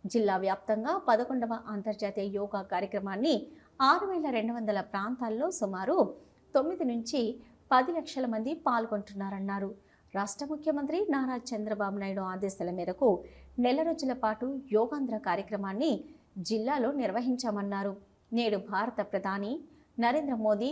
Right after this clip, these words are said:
విశాఖలో రాష్ట్ర ముఖ్యమంత్రితో కలిసి పాల్గొంటున్నారని, ఆ కార్యక్రమాన్ని సుమారు ఐదు లక్షల మందితో రాష్ట్ర ప్రభుత్వం నిర్వహిస్తుంది అన్నారు. మన సంస్కృతిలో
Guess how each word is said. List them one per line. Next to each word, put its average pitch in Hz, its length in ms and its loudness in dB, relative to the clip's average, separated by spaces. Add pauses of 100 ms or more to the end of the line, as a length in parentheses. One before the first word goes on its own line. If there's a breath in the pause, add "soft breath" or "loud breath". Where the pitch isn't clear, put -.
(160)
విశాఖలో 196 540 2 (500)
రాష్ట్ర 269 360 -2
ముఖ్యమంత్రితో 208 640 0 (460 loud breath)
కలిసి 359 340 4 (160)
పాల్గొంటున్నారని, 226 840 0 (300)
ఆ - 20 0 (140)
కార్యక్రమాన్ని 226 560 0 (100)
సుమారు 202 340 0 (580 loud breath)
ఐదు 311 220 2
లక్షల 262 260 0 (100)
మందితో 214 300 2 (240)
రాష్ట్ర 220 340 -4
ప్రభుత్వం 202 340 -4 (100)
నిర్వహిస్తుంది 196 600 -2 (120)
అన్నారు. 190 340 -4 (400 soft breath)
మన 226 160 4 (140)
సంస్కృతిలో 220 560 0